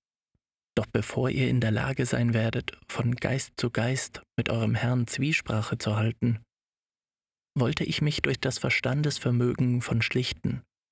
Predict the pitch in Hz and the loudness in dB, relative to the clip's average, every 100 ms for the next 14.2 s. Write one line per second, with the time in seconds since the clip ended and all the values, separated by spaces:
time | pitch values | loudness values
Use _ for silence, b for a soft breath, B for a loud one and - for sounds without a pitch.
0 | _ _ _ _ 123 131 135 123 143 - | _ _ _ _ -2 0 0 0 0 -2
1 | - - 123 120 135 135 - 131 123 120 | -4 -2 0 2 0 -2 0 2 2 2
2 | - 113 110 - 90 - - 143 - _ | 2 2 0 -2 -4 -2 -4 -8 -12 _
3 | _ - 107 110 - - 120 - 127 131 | _ -2 0 0 -2 -2 0 0 -2 0
4 | 120 117 113 120 - 110 117 123 151 _ | 2 0 0 -2 -2 -2 0 -2 -6 _
5 | _ _ - 127 131 123 - 104 139 117 | _ _ -4 -2 -2 -2 -2 -2 0 0
6 | - - 131 131 - 139 135 104 101 - | 0 -2 0 0 0 0 0 0 0 0
7 | 117 117 - 120 117 - 151 - 127 120 | 0 0 0 0 0 -2 -4 -2 0 0
8 | - 117 - - 123 123 113 - 107 107 | 0 -2 -2 -2 0 0 0 2 0 2
9 | 107 101 101 95 - - - _ _ _ | 0 2 0 0 -2 -6 -12 _ _ _
10 | _ _ _ _ _ _ _ _ _ _ | _ _ _ _ _ _ _ _ _ _
11 | _ _ _ _ _ _ _ _ _ _ | _ _ _ _ _ _ _ _ _ _
12 | _ _ _ _ _ _ _ _ - 104 | _ _ _ _ _ _ _ _ 0 2
13 | 110 - 120 - 117 127 131 117 - - | 2 0 0 0 0 0 0 0 0 -4
14 | - | -8